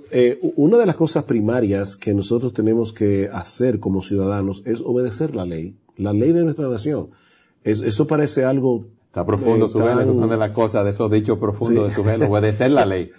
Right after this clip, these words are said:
Speaker 1: <laughs> Obedecer la ley, no solamente la ley de Dios, es que yo debo obedecer la ley de mi nación.
Speaker 2: Porque esas autoridades son puestas por Dios.
Speaker 1: Exactamente, o sea, cuando Pablo dice en Romanos capítulo trece, ah, dice,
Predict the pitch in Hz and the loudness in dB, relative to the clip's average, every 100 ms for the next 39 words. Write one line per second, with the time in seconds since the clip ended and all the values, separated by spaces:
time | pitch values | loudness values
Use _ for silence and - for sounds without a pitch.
0 | _ _ _ - 131 147 147 165 190 185 | _ _ _ 0 6 6 6 6 6 4
1 | 214 165 131 147 180 180 175 165 139 147 | 4 2 4 4 4 4 4 4 4 6
2 | 143 143 127 139 170 110 82 - - 98 | 6 4 4 4 2 0 -6 -10 -6 -2
3 | 127 127 127 131 127 113 123 123 117 120 | 2 2 2 2 2 2 2 2 2 2
4 | 117 123 120 131 123 - 113 147 90 76 | 2 2 2 2 0 -2 -2 -2 -4 -4
5 | 95 104 104 113 104 113 113 120 123 107 | -4 -2 0 2 2 4 4 4 2 -2
6 | 101 101 101 104 104 95 127 123 107 101 | -2 -2 -2 -2 -4 -2 0 4 2 2
7 | - 113 107 120 147 131 107 110 117 117 | -2 0 0 2 2 2 0 2 4 2
8 | 101 127 196 185 147 151 123 123 113 107 | 2 0 4 6 8 6 6 4 4 4
9 | 113 123 123 107 113 110 107 120 113 110 | 4 4 2 2 0 0 2 2 2 4
10 | 104 95 101 98 - _ _ _ - 107 | 2 2 -2 -2 -8 _ _ _ -6 -2
11 | 107 104 104 107 113 - 120 113 110 104 | 0 2 2 2 2 4 6 8 6 4
12 | 101 | 0